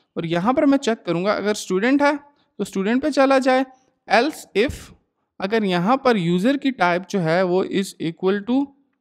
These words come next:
teacher है तो टीचर पे चला जाए, else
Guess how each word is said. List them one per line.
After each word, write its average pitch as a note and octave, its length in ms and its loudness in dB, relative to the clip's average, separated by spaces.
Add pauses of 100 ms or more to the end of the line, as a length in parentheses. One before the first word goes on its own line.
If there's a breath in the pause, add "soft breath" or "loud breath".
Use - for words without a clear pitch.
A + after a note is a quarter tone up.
(580)
teacher F#3+ 360 2
है C#4+ 200 2
तो - 520 -14
टीचर G3+ 360 -2
पे C#4 120 -4
चला C4 260 2
जाए, B3+ 260 2 (580)
else D4 400 2